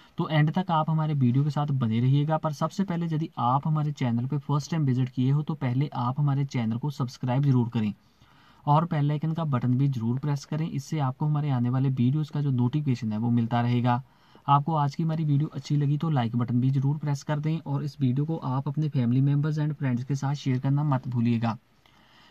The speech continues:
So, आइए आगे बढ़ते हैं। सबसे पहले इसके स्टॉक का एनालिसिस कर लेते हैं। तो कल के दिन ये जो स्टॉक है, टू फिफ्टी वन पे खुला था,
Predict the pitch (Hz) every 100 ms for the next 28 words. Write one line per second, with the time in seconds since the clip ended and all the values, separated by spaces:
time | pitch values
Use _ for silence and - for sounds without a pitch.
0 | - 196 156 151 180 - 131 131 151 131
1 | 147 160 160 180 170 160 156 - 147 135
2 | 127 127 147 147 113 107 139 143 147 147
3 | 156 156 147 127 139 151 156 156 131 127
4 | 139 135 131 143 156 147 139 147 135 113
5 | 135 139 127 139 156